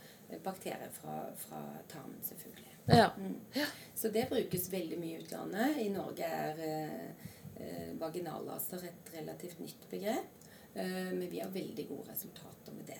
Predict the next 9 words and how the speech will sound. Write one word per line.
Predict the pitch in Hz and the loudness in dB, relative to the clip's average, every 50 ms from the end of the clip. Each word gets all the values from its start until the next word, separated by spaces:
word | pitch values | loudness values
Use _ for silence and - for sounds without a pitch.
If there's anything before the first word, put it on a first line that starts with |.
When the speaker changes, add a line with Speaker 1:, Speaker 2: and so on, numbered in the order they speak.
| - - | -6 -4
Speaker 1:
både | - 190 - - - - | -2 -2 -2 -4 -6 -10
etter | - - - 190 | -10 -8 -6 -6
fødsel | 180 - 185 180 - - - 254 302 330 320 262 | -6 -6 -6 -6 -6 -4 -2 -2 0 0 2 2
og | 226 226 220 220 220 214 214 214 214 | 4 4 4 4 4 4 4 4 4
i | 226 226 220 | 4 2 2
forhold | 220 - 233 202 185 180 180 - | 0 -2 -4 -4 -4 -6 -6 -8
til, | 180 170 165 165 165 165 | -8 -6 -6 -6 -4 -4
eh, | 170 165 170 165 170 170 165 - - - - - - - | -2 -2 -2 -2 -4 -6 -8 -12 -14 -14 -14 -14 -8 -4
eh, | 185 180 175 | -4 -2 -2